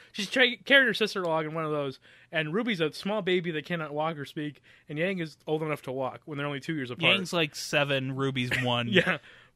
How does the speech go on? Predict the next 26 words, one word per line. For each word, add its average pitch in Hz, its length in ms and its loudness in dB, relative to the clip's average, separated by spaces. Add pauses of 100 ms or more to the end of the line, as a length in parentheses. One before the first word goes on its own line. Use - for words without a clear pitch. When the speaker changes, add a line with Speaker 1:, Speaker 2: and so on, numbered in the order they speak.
Speaker 2:
Even 180 140 2
Speaker 1:
When - 0 -
Speaker 2:
though 131 140 4
they're 127 160 4
two 139 180 -2
years 123 240 -2
apart. 117 380 -10
Speaker 1:
But 190 160 4
whatever. 156 420 6 (320)
And 185 140 6
yeah, 156 180 6
and 147 100 -8
then 156 100 -4
she's 156 180 -10
looking 175 240 -2
for 160 180 2
her 143 100 0
mom, 127 540 -2 (960)
and 135 160 -6
then 127 80 -4
she 143 300 -10 (300)
finds 143 200 -4
that 131 160 -4
cabin, 165 480 -4
I 208 80 -10
think. 233 380 -6